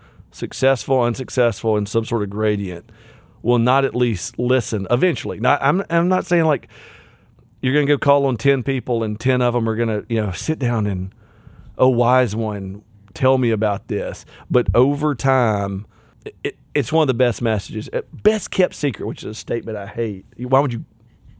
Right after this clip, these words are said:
keep a great secret that you should advertise? Cash flow, talk to your people about it.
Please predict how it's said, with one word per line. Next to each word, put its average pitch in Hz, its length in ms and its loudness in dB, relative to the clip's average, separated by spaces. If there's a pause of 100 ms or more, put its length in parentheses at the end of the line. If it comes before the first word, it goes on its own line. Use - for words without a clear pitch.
(680)
keep 131 260 -4
a 107 40 -2
great 107 360 -4
secret 101 360 -4
that 95 160 -10
you 113 80 -6
should 98 200 -4
advertise? 101 640 -4 (760)
Cash 151 280 0
flow, 156 380 2 (640)
talk 123 240 0
to 131 60 -6
your 131 80 -4
people 127 280 -2
about 113 300 2
it. 107 140 -2